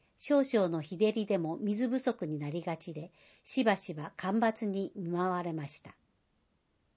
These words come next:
こうした災害を防ぐため、下院などの村々では、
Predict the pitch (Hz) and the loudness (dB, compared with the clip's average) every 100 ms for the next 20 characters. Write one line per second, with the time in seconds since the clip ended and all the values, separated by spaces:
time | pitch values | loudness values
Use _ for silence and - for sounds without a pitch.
0 | _ _ - 262 262 - 262 - 240 247 | _ _ 4 6 6 6 0 4 4 4
1 | 247 240 220 202 - 233 208 185 160 151 | 4 6 4 2 0 0 0 -2 -6 -6
2 | 156 262 196 214 240 240 233 202 165 156 | -8 -4 2 4 6 4 2 0 -2 -4
3 | 175 160 202 202 160 143 143 139 139 | -6 -2 0 0 -2 -4 -8 -12 -14